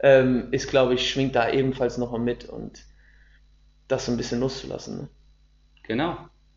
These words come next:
Speaker 1: Nice.
Speaker 2: Ja.
Speaker 1: Ansonsten, mein Lieber, wenn man dich jetzt, äh, und das mache ich, äh, sowieso immer, wenn man dich noch ein bisschen genauer stalken möchte, beziehungsweise dir noch ein bisschen mehr,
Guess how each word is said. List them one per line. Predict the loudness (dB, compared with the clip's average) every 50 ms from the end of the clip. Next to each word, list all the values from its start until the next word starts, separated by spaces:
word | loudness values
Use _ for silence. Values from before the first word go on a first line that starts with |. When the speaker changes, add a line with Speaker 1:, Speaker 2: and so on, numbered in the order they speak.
| _ _ _
Speaker 1:
Nice. | -18 -14 -12 -12 -12 -14 -16 -20 _ _ _ _
Speaker 2:
Ja. | -6 -4 -4 -4 -4 -8 -14 -20 -20 _ -2
Speaker 1:
Ansonsten, | 0 2 4 6 6 4 4 4 4
mein | 4 6 6
Lieber, | 4 4 4 4 4
wenn | 4 4 4
man | 4 2 2 0 -4 -4 -4
dich | -4 -4 0 2
jetzt, | 0 0 0 -4 -4 2
äh, | 4 4 6 6
und | 4 2
das | 0 0 0 0
mache | -2 -2 -2
ich, | -4 -6 -6 -6 -4
äh, | -4 -2
sowieso | -2 -2 -2 -2 0 2 2 2
immer, | 2 2 2 0 0 0
wenn | 0 0
man | 0 0 -2
dich | -2 -2 -2
noch | -2 -2
ein | -2 -4
bisschen | -4 -6 -4 -4 -4 -2 -2 -2
genauer | -2 0 2 4 4 4 4 4 0 -2 -6 -12 -20 -20 _ -8
stalken | -6 0 6 8 8 8 8 6 4 2 4
möchte, | 6 4 4 4 2 0 2
beziehungsweise | 0 0 0 4 4 6 6 6 6 6 6 6 6 4 2
dir | 0 2 2
noch | 2 2 0 0
ein | -2 -2
bisschen | -2 -2 -2 0 0 2 4
mehr, | 4 4 4 4 4 2 -2